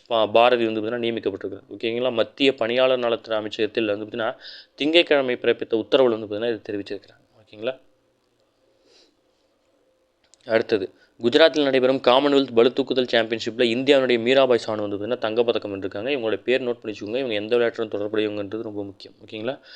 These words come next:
அடுத்தது, கஜகஸ்தானில் நடைபெறும் ஆசிய துப்பாக்கி சுடுதல் சாம்பியன்ஷிப்பில் வந்து பார்த்தீங்கன்னா, இந்தியாவின்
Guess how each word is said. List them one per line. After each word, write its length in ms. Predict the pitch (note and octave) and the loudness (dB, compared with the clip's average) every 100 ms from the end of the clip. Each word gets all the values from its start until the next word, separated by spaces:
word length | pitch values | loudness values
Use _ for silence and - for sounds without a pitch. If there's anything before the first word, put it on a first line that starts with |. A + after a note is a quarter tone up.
| - - - | -20 -20 -6
அடுத்தது, 400 | A#2 A2 A2 G2 - _ - | -2 0 -2 -4 -10 _ -4
கஜகஸ்தானில் 720 | G#2 A#2+ D3+ D#3 - D3 C#3 B2+ | 2 4 6 4 4 2 2 2
நடைபெறும் 320 | B2 B2 B2 | 2 2 2
ஆசிய 340 | A2+ B2+ C#3+ | 2 2 0
துப்பாக்கி 380 | B2+ B2 C3+ C3 | 0 2 2 2
சுடுதல் 260 | B2 A#2 A2+ | 0 -2 0
சாம்பியன்ஷிப்பில் 580 | A#2 A2 A2+ G#2+ G#2+ | -2 -2 -6 -8 -8
வந்து 80 | G#2+ | -6
பார்த்தீங்கன்னா, 280 | G2+ A#2+ A#2 | -6 -4 -4
இந்தியாவின் 520 | B2+ C#3 C3+ C3 B2 | 0 2 4 2 -2